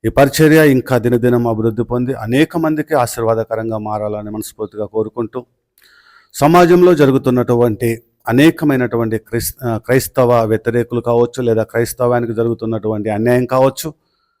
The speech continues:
చూస్తున్నటువంటి ప్రతి విషయంలో కూడా పత్రికలో రావాలని,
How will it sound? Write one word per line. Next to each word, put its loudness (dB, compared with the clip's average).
చూస్తున్నటువంటి 4
ప్రతి 2
విషయంలో 4
కూడా 2
పత్రికలో 0
రావాలని, 4